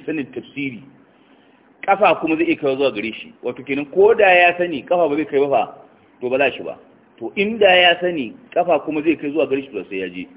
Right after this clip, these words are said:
Wannan malam ya haskaka mana ne, ai, sahabban manzon Allah sallallahu alaihi wasallam suna da alaka mai kyau da manzon Allah sallallahu alaihi wasallam. Kuma yana ba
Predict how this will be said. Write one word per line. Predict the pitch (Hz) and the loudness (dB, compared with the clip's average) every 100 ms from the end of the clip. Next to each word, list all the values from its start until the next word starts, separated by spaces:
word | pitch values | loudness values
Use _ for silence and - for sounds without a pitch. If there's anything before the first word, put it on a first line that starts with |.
| _ _ _ _ _ _ | _ _ _ _ _ _
Wannan | 98 - 226 202 135 87 85 - _ - | -2 -2 0 -2 -2 -6 -16 -20 _ -14
malam | 113 156 180 160 | 0 2 4 2
ya | 151 147 | 0 -2
haskaka | 151 135 135 131 | -4 -4 -2 -2
mana | 135 113 | -2 -4
ne, | 110 101 - _ _ _ - | -6 -8 -12 _ _ _ -2
ai, | 185 202 190 - _ _ - | 0 0 -6 -18 _ _ -8
sahabban | 139 131 175 | -6 -6 -6
manzon | 160 147 165 | -6 -6 -4
Allah | 170 139 143 | -2 -4 -2
sallallahu | 135 139 151 156 | -2 -2 0 0
alaihi | 131 147 135 | 0 0 -2
wasallam | 170 156 135 | -2 -6 -6
suna | 170 139 | -6 -4
da | 123 | -2
alaka | 139 139 135 | -2 -2 -4
mai | 120 | -4
kyau | 151 123 | -6 -8
da | |
manzon | 110 110 123 | -8 -8 -8
Allah | 131 117 - | -6 -8 -8
sallallahu | 107 107 120 | -8 -4 -4
alaihi | 110 101 | -4 -6
wasallam. | 104 98 - _ _ _ _ | -8 -8 -12 _ _ _ _
Kuma | 165 180 | -2 0
yana | 190 165 | 2 2
ba | 160 | 2